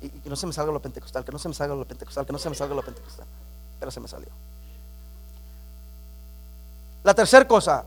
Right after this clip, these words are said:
dice, primero, el depósito, que es el espíritu, tu interior. Segundo, dice que la fuente es el espíritu de Dios, el río.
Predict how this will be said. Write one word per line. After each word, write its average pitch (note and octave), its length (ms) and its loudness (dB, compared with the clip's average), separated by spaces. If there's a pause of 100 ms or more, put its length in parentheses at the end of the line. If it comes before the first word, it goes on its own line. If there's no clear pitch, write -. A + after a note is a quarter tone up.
dice, B3 320 10
primero, C4+ 580 12
el A#3+ 140 6
depósito, G3+ 640 8 (520)
que G#3+ 160 10
es C#4 200 10
el G3+ 100 2
espíritu, E3 560 -2 (260)
tu G#3+ 80 -6
interior. G3 520 8 (280)
Segundo, A3 760 6 (420)
dice C#4 580 8
que B3 120 8
la G#3 100 8
fuente E4 460 4
es G#3+ 100 -2
el A3+ 100 0
espíritu D#4+ 560 0
de G3+ 80 4
Dios, F#3+ 200 2
el F3+ 80 2
río. G3 420 4